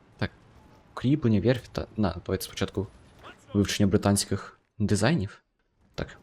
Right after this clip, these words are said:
ще шість дивізій додалось, приємно. Кількість дивізій збільшується. Ще шість ставлю. Ще ні. Так, базово шасі середнього танку, а прорив іде. Прорив, я б навіть сказав, прорив летить.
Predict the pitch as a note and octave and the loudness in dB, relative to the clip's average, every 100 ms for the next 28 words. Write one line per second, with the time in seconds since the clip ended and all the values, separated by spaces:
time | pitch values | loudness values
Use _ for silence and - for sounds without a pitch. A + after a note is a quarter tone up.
0 | - - - - F#2+ G2 F#2 F#2+ F#2 A#2 | -20 -16 -4 -2 -2 -4 -4 -4 -2 0
1 | B2 C3+ D3+ - - E2+ E2+ A#2+ C3+ - | 0 0 0 -2 -6 -4 -4 -6 -8 -14
2 | - - - - - G2 - G2 F2+ F#2+ | -20 -20 -20 -20 -8 -6 -2 0 2 2
3 | F#2 F2+ F2+ - - G#2+ - D3 - - | 0 -2 -4 -2 -4 -4 -4 -6 -10 -20
4 | - - - - - - B2+ - C#3 C3+ | -20 -20 -20 -16 -6 0 0 2 -2 -4
5 | - B2+ B2 A#2+ A#2+ - - - - - | -2 0 0 -2 -6 -12 -20 -20 -20 -20
6 | - - - B2 C#3+ - - - - E2+ | -14 -10 -4 -2 -2 -6 -20 -12 -8 -8
7 | - - - - - _ - F2+ F#2+ F#2+ | -8 -20 -20 -20 -20 _ -8 -2 0 0
8 | F#2+ - - G2+ A2+ A#2 D#3+ F3+ D#3 D3+ | 0 -2 -2 0 0 0 -2 -2 -6 -8
9 | - - A#2 F3 F3 F#2+ A2 E3 F2+ - | -6 -2 0 0 -2 0 2 2 -4 -4
10 | G2+ - - G#2+ G#2+ G2+ - - F#2+ - | -4 -4 -4 -2 0 0 0 -2 -2 -2
11 | G2 G2+ G2 F#2+ A2 C3 - | -2 0 -2 -2 -2 -4 -10